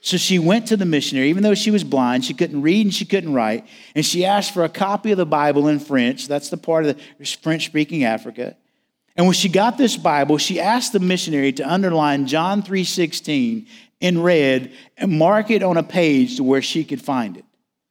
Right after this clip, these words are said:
The missionary wanted to see what she would do, so one day he followed her. In the afternoon, just before school let out, she made her way to the front door of the school. And as the boys of the school came out,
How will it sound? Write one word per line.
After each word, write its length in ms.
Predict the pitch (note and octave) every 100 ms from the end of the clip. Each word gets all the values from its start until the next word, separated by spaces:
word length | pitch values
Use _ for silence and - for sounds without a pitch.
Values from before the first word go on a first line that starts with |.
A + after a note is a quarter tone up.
| _ _ _ _ _ _ _ _ _
The 60 | C3
missionary 340 | F3 E3+ D#3+
wanted 320 | D3+ D3+ C#3+ C3+
to 40 |
see 140 | D#3
what 320 | D3+ C#3+ - -
she 220 | - D3
would 380 | B2 - - C3
do, 280 | G3 D3
so 160 | D3+ D3+
one 280 | C#3 C#3+ C#3+
day 160 | C3+
he 140 | C3 C#3+
followed 440 | C#3+ E3+ D#3+ A#2
her. 240 | G2+ F#2 - _ _ _ _ _ _ _ -
In 140 | A3+
the 120 | B3
afternoon, 680 | B3 A#3+ A#3 F3 D3+ C#3+ D3
just 280 | D#3 G#3+ -
before 360 | A3 - F3
school 480 | D#3+ - - A3+ F3+
let 200 | C3+ A#2
out, 320 | G#2+ A#2 C3+ - _ _
she 200 | - F#3+
made 240 | F3+ A3 A#3+
her 120 | G#3
way 180 | F#3 F3+
to 160 | F3
the 80 | D3+
front 320 | - F#3 F#3
door 180 | E3+ E3
of 60 | C#3+
the 60 |
school. 500 | C3+ - E3 B2+ F#2+ - _ _ _ -
And 140 | G3
as 160 | G3 -
the 60 | E3+
boys 380 | F#3 C4 C4
of 60 | A3
the 80 | G3
school 380 | - G#3+ F#3 E3
came 360 | - G#3+ A3+
out, 320 | E3 D3+ D#3+